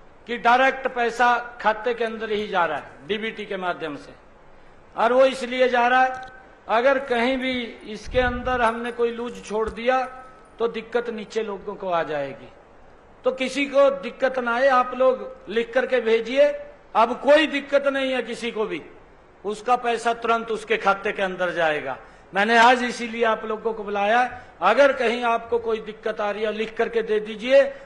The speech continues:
उसका सुधार तुरंत करेंगे, कोई दिक्कत नहीं आने देंगे आप सब लोगों को।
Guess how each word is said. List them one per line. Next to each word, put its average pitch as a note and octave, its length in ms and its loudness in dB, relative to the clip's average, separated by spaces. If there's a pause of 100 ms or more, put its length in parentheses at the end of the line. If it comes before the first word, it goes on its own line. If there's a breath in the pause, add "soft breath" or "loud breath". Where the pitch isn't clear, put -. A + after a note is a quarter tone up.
(100)
उसका A3+ 320 -4
सुधार A#3 680 4 (160)
तुरंत C4 340 2
करेंगे, G#3 440 -2 (320 loud breath)
कोई C#4 220 6
दिक्कत A#3+ 400 -4
नहीं G#3+ 260 -2
आने G3+ 240 0
देंगे G3 300 -4
आप F#3+ 220 6
सब G3+ 200 -2
लोगों F#3+ 380 -2
को। C#4 320 6